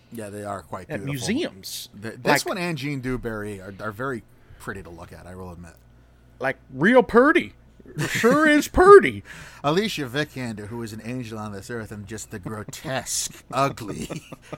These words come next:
Speaker 1: disgu-, I vomited at the sight of Jude Law.
Speaker 2: Beard and a hairy neck.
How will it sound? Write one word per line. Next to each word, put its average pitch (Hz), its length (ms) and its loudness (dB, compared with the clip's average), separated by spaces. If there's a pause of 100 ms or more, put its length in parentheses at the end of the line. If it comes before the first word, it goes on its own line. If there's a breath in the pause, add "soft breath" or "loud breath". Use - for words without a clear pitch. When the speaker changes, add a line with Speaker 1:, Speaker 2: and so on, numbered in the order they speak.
Speaker 1:
disgu-, - 560 -2
I 151 180 6
vomited 123 760 0
at 98 100 -14
the - 80 -12
sight 127 300 -4
of 101 120 -16
Jude 120 380 -10
Law. 104 200 -10
Speaker 2:
Beard 190 680 4
and - 460 -4
a 175 100 4
hairy 196 400 12
neck. 208 720 -4